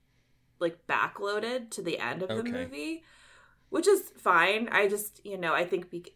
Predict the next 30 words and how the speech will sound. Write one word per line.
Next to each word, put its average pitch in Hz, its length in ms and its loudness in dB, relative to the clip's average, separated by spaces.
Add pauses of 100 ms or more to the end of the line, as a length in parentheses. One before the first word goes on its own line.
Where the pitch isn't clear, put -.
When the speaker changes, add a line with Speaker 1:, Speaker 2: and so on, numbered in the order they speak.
Speaker 1:
I 208 120 6
was 233 200 2
just 196 120 -10
assuming 175 440 -4
with, 156 160 -10
like, 143 340 -8
you 170 100 -16
know, 135 160 -8
everyone 151 380 -6
having 139 400 -10 (140)
seen 127 320 -10
Becky 147 500 -8
and 139 100 -6
knowing 127 220 -10
how 127 140 -4
violent 127 380 -8
it - 60 -10
was, 127 200 -6
it 131 80 -10
kind 131 260 -12
of 131 140 -12 (960)
Speaker 2:
Would 98 160 -4
amp 165 260 -18
Speaker 1:
amp 185 180 0
Speaker 2:
it 180 40 -2
Speaker 1:
it 170 60 0
Speaker 2:
up. 277 200 6
Speaker 1:
up. - 60 -12 (180)
Speaker 2:
Mm-hmm. 90 140 -16 (300)
Speaker 1:
Um, 151 360 2